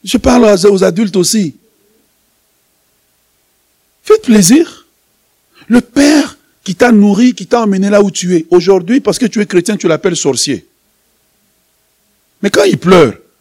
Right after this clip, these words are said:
même Dieu l'écoute, il dit à Dieu, « Mais j'ai investi. » Et toi, tu veux rester là ? Non, je suis en Christ. Si quelqu'un est en Christ, il est une nouvelle créature. Mon papa fait partie des choses anciennes. Wow. Non ! Tu as un devoir. Fais ton devoir.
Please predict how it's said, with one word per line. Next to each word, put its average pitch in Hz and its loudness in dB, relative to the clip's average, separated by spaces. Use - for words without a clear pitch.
même 165 2
Dieu 123 -2
l'écoute, 143 0
il 143 -10
dit 151 -2
à 151 2
Dieu, « 156 -6
Mais 127 -4
j'ai 147 -4
investi. » 127 -4
Et 190 -4
toi, 320 0
tu 196 -6
veux 247 2
rester 214 2
là ? 226 0
Non, 208 -4
je 175 0
suis 226 -2
en 180 0
Christ. 214 -6
Si - -4
quelqu'un 180 0
est 190 -4
en 165 -2
Christ, 170 -8
il 170 0
est 170 2
une 170 0
nouvelle 170 -2
créature. 165 -4
Mon 147 2
papa 160 0
fait 170 -2
partie 151 -4
des 147 0
choses 139 -2
anciennes. 123 -2
Wow. 101 -6
Non ! 277 4
Tu - -8
as 214 -2
un 220 -2
devoir. 117 -4
Fais - -2
ton 127 -2
devoir. 104 -8